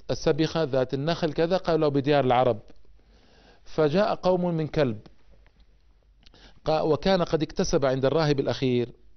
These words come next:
غنيمات وبقرات، فقال لهم: "أعطيكم غنيماتي هذه وبقراتي على أن توصلوني إلى أرض العرب."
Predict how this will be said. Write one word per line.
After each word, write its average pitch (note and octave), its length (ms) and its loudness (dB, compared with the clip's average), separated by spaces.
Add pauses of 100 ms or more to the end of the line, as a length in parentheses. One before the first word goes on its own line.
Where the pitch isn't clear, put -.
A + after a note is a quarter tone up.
غنيمات E3+ 640 2 (640)
وبقرات، F#3+ 1300 -2 (1040)
فقال F#3+ 380 0
لهم: F3 200 -2
"أعطيكم D#3+ 500 -2
غنيماتي D#3 720 0
هذه C#3+ 280 0
وبقراتي C#3+ 760 -2 (640)
على D#3 240 0
أن D#3 80 -4
توصلوني E3+ 640 -2
إلى D3 100 -2
أرض C#3+ 260 -2
العرب." A2+ 320 0